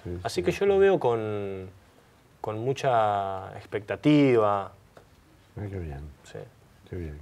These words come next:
Speaker 1: qué bien, qué bien. Dime, en el, en el,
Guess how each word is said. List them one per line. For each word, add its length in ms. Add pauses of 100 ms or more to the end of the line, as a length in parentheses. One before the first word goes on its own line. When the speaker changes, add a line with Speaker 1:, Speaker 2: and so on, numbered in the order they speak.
Speaker 1:
qué 60
bien, 260 (140)
qué 80
bien. 120 (1000)
Dime, 300 (100)
en 100
el, 300
en 240
el, 760